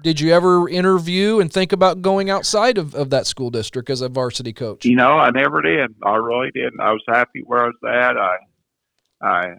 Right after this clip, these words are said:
Speaker 2: had some good kids to work with and good coaches, and, uh, just got entrenched at Red Hill, and I, I stayed there through the whole time. So,
Speaker 1: Okay.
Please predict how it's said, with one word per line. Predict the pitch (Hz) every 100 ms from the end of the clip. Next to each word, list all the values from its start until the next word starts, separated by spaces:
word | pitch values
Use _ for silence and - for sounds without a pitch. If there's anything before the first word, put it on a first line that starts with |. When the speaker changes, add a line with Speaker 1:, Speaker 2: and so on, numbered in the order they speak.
| 98
Speaker 2:
had | 104 104 _
some | 110 107
good | 117 -
kids | - 123 120 _ -
to | 117
work | 117 127 -
with | 127 123 123 120
and | 95 92 101 _ _ _ _ -
good | 120 -
coaches, | 135 127 - 135 127 117
and, | 104 87 98 _ _ - - - _ -
uh, | 98 95 92 104 -
just | 113 _ -
got | 120
entrenched | 143 143 170 175 175 -
at | 123
Red | 160 156
Hill, | 165 170 120
and | 101
I, | 107 113 104
I | 113 120 _
stayed | 135 147 -
there | 98 101
through | - 104
the | 98
whole | 104 110 113 _ _ _
time. | 131 120 92 95 -
So, | - - _ -
Speaker 1:
Okay. | 233 165